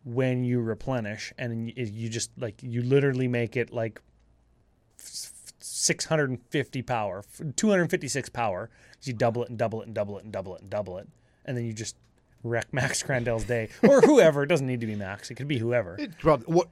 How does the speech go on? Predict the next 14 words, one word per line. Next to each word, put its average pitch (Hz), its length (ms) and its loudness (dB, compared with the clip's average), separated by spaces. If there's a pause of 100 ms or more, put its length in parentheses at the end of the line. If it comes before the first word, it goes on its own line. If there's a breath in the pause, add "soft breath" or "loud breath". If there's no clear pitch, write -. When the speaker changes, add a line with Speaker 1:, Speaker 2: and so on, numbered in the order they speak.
(160)
Speaker 1:
It 220 80 -6
could 320 100 4
be 302 80 8
whatever 240 440 8
host 196 360 4
of 185 160 0
Commander 180 320 2
Central 180 320 0
you 170 140 6
want. 135 320 0
<laughs> - 100 6
Speaker 2:
<laughs> - 1000 8
But 185 160 0
what? 175 480 2